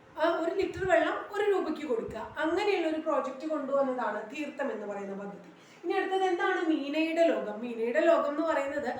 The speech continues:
കുടുംബശ്രീയുടെ ഒരു റേഡിയോ പ്രോഗ്രാം ആണ് ട്ടോ. ഇനി ഇതിന്റെ സഹായം, ആ, അവരുടെ ആരുടെ സഹായത്തോട് കൂടിയിട്ടാണ് നമ്മൾ ഈ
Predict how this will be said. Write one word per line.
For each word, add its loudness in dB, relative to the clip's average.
കുടുംബശ്രീയുടെ 0
ഒരു -6
റേഡിയോ -4
പ്രോഗ്രാം -6
ആണ് -12
ട്ടോ. -4
ഇനി 2
ഇതിന്റെ 2
സഹായം, 0
ആ, -4
അവരുടെ -4
ആരുടെ 2
സഹായത്തോട് -4
കൂടിയിട്ടാണ് -4
നമ്മൾ -2
ഈ -10